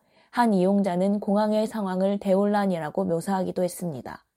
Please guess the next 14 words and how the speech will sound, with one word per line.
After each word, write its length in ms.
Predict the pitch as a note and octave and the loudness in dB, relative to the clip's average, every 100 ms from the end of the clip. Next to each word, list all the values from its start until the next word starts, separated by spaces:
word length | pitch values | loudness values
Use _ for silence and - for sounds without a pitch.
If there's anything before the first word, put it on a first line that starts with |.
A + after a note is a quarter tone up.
| _ _ _ _ _ _ _ | _ _ _ _ _ _ _
공항 300 | - A3+ A#3+ | 2 4 4
관계자는 600 | A#3 A3+ A3 F#3+ F#3+ G#3 | 4 2 2 2 2 2
월요일 420 | F#3 E3+ G#3 G#3+ | 4 4 4 4
오후에 360 | G3 F#3 F#3 F#3 | 4 4 4 4
문제가 420 | F3 F3 F#3+ F#3+ | 2 2 2 0
해결되었다고 840 | G3+ A#3 B3+ A#3+ G#3+ G3+ E3+ E3+ | 0 0 -2 0 0 0 -2 -6
전하며 580 | E3+ E3+ D#3 D#3 E3 E3 _ _ _ _ - | -6 -6 -6 -6 -6 -8 _ _ _ _ 4
오늘 240 | G3+ A3+ | 4 6
아침 340 | G#3+ G#3+ A3+ | 2 0 -2
일찍 360 | G#3 F#3+ G#3 G3+ | 0 0 0 0
시스템 400 | B3 B3 B3+ B3 | -2 -4 -4 -2
문제가 420 | A3+ G#3 G3+ G3 | -2 0 2 2
발생한 520 | F#3+ E3+ F#3+ F3 D#3+ | -2 -4 -4 -2 -2
후 160 | E3 | -2